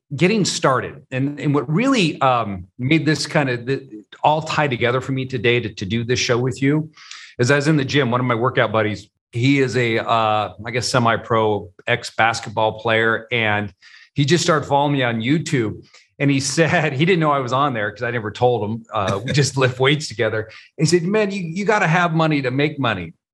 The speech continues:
And I said, "You're so wrong. You gotta catch the episode that I'm putting together today." And,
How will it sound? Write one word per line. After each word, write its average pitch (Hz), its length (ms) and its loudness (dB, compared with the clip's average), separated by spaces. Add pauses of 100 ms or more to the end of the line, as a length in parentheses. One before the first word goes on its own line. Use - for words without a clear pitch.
And 110 100 -2
I 110 80 0
said, 107 300 0
"You're 95 140 -4
so 127 320 0
wrong. 113 340 2
You 113 120 -4
gotta 117 240 0
catch - 340 -4
the 110 120 0
episode 101 480 -2
that 95 280 0
I'm 95 200 -2
putting 113 260 -2
together 101 340 0
today." 98 540 0
And, 87 240 -6